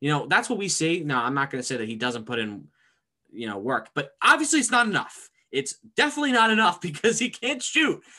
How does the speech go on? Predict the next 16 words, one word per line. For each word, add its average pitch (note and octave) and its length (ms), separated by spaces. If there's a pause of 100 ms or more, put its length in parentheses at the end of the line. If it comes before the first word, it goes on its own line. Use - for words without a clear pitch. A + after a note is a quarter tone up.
(140)
So F3 600
I A3+ 100
don't E4 100
know D#4+ 100
what G#3 340
he's A3+ 200
doing. D3+ 320
It's C#3+ 180
definitely G#3 360
mental D3 540 (160)
as A2+ 160
well, B2 380
part C#3+ 300
of C#3 60
the C3+ 80
reason. C3+ 420